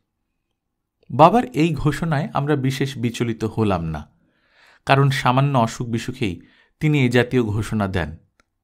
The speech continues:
যা মাকে খুব কাবু করে ফেলে। মা এবারও খুব কাবু হয়ে পড়লেন। ভাইয়াকে কাঁদো কাঁদো গলায় বললেন,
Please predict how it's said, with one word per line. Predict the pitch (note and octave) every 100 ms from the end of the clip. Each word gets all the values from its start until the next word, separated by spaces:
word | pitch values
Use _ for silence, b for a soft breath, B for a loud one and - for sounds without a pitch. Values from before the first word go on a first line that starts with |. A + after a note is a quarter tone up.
| _ A2
যা | B2+
মাকে | B2+ F#2+ F2+ - E3 -
খুব | - D#3 -
কাবু | - G2+
করে | G2 G2+ -
ফেলে। | - F2 G2 - _ _ _ _ _ _ _ -
মা | D3+ D#3+
এবারও | C#3+ D3 D3+
খুব | D3+ D3+ C#3
কাবু | - A#2+ C3
হয়ে | C3
পড়লেন। | B2+ A#2+ A2+ A2 C#3+ - _ _ _ _ _ -
ভাইয়াকে | G#2+ C3 B2+ B2+ B2+
কাঁদো | A#2+ A#2
কাঁদো | B2+ A#2+ A#2+
গলায় | A#2 A#2+
বললেন, | B2 B2+ A#2+ F#2